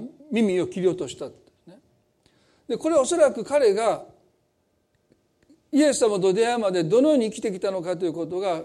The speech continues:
露呈した瞬間ですよね。彼が何か不都合があると、おそらく力に訴えて、その現実を変えようとしてきたという生き方が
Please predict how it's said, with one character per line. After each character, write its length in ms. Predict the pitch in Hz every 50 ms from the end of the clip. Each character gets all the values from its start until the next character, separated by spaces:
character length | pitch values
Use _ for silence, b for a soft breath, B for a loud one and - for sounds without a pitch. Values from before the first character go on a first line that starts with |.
| - 190
露 120 | 175 185
呈 220 | 196 - 226 214 214
し 60 | 214
た 120 | - 208
瞬 260 | - - 208 196 196
間 160 | 185 208 202 208
で 100 | 214 202
す 100 | - -
よ 100 | 135 123
ね。 160 | 139 160 156 _ _ _ _ _ _ _ _ _ _ _ _ _ _ _ _ _ _ _ _ _ _ _ _ _ _ _ _
彼 180 | - 294 285 254
が 60 | 233
何 280 | 220 254 277 302 320 294
か 140 | 427 226
不 100 | 175 156
都 160 | - - 330 311
合 160 | 311 269 233
が 100 | 220 220
あ 40 | 202
る 120 | 185 165
と、 280 | 165 240 226 202 170 -
お 80 | 214
そ 100 | 208 302
ら 140 | 262 240 202
く 100 | 170 175
力 380 | - - - - 320 311 294 254
に 120 | 220 202
訴 300 | 202 190 - - 240 214
え 140 | 196 175 160
て、 400 | 135 - 247 269 269 220 170 - - _ _ _ _ _ _ _ _ _ _ _ _
そ 160 | - - 262 240
の 140 | 233 220
現 280 | 196 180 175 214 214 208
実 280 | 196 196 170 - 214 208
を 300 | 202 196 190 185 - -
変 140 | - 202 220
え 60 | 214
よ 100 | 214 214
う 60 | 196 202
と 100 | 185 156
し 80 | -
て 100 | - 175
き 100 | 165 180
た 180 | 160 185 165 160
と 100 | - 175
い 100 | 196 240
う 100 | 262 240
生 80 | 196 165
き 120 | - -
方 300 | - 180 156 170 160 156
が 240 | 165 214 208 196